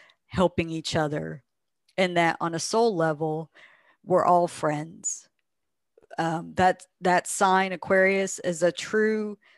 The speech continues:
believer in equality for everyone and a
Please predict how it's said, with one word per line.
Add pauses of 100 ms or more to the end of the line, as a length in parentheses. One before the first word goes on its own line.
(160)
believer (680)
in
equality
for
everyone
and
a